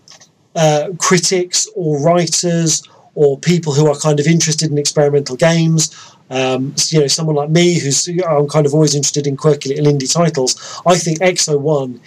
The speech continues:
is a beautiful game of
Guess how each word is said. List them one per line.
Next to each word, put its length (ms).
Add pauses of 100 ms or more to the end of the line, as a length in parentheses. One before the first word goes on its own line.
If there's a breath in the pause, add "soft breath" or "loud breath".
(200 loud breath)
is 180
a 200 (160)
beautiful 840 (280)
game 420
of 500